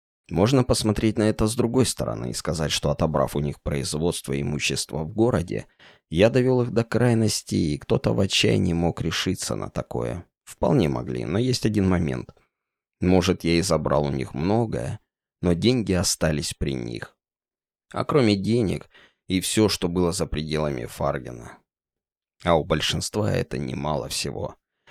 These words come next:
Терять и это, решившись насолить мне. Причем именно насолить. Ведь это даже не нападение на меня, не попытка убить, а, даже не знаю, вредительство городу,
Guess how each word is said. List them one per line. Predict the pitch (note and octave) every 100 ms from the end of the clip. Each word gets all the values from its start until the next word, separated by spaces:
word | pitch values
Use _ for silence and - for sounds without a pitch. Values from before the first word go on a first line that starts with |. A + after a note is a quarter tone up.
| - _
Терять | F2 E2 D#2+ -
и | E2+
это, | F2 G#2+ -
решившись | C#2+ C2 - G#2+ - D#2+ -
насолить | C2 - - A2 D#3+ -
мне. | E2+ E2+ - _ _ _ _ _ _ _
Причем | - B1+ - E2 G2 - _ _
именно | F#2+ F2 F2+ F2
насолить. | F2 E2+ - D2+ C#2+ B1 - _ _
Ведь | - D#2 -
это | E2 E2+
даже | E2+ E2
не | E2+ E2+
нападение | E2+ - E2 B1 C#2 E2 E2+
на | C#2+
меня, | A#1 B1 A#1+ G1+
не | A#1 D#2
попытка | - G2 - E2 - G2+
убить, | G2+ F2 C2 - - _ _ _ _ _
а, | - D2+ C#2+ C2+ - _
даже | - F2+ C#2
не | E2 D2+
знаю, | C2 A#1+ A1 G1+ - _ _
вредительство | E2 F#2 E2 E2+ E2 D#2+ - - D2+
городу, | D2 F2+ F#2 C2+ G#1+